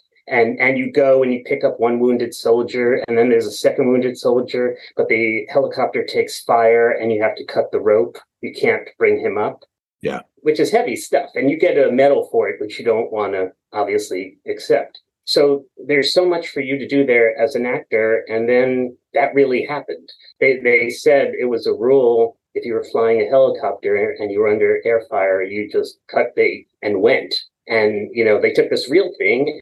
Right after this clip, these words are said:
Speaker 1: and they gave you this huge opportunity. A-, again, a great way to expand your, your character within something real, which I think is really cool for the writers. I think it's cool for you as an actor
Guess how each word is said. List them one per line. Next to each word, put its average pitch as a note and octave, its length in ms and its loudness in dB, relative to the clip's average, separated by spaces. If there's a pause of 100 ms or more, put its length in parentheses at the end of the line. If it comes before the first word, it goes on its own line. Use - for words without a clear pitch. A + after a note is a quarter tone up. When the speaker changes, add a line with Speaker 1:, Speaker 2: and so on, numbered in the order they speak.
Speaker 1:
and A#2+ 220 -8
they A2+ 160 -2
gave B2+ 240 0
you B2+ 100 -2
this A2 160 -2
huge - 460 -8
opportunity. C3+ 880 0
A-, A#2+ 220 -2
again, B2 220 2
a G2 80 0
great A#2+ 180 2
way A#2 100 2
to A2+ 100 -2
expand A2+ 480 0
your, G#2+ 400 2
your A2+ 160 -4
character C3 500 0
within A2+ 680 2
something G#2 520 -2
real, - 520 0
which - 180 -4
I - 100 -2
think G#2 180 -2
is G#2 140 -4
really G2 260 0
cool G#2+ 280 2
for G#2 100 -6
the F#2 80 -4
writers. A2+ 480 2
I G#2 60 4
think G2 180 -4
it's - 120 -10
cool G2 260 0
for F#2+ 80 -12
you F#2+ 120 -4
as F2 120 -4
an E2+ 100 -6
actor G#2+ 560 -2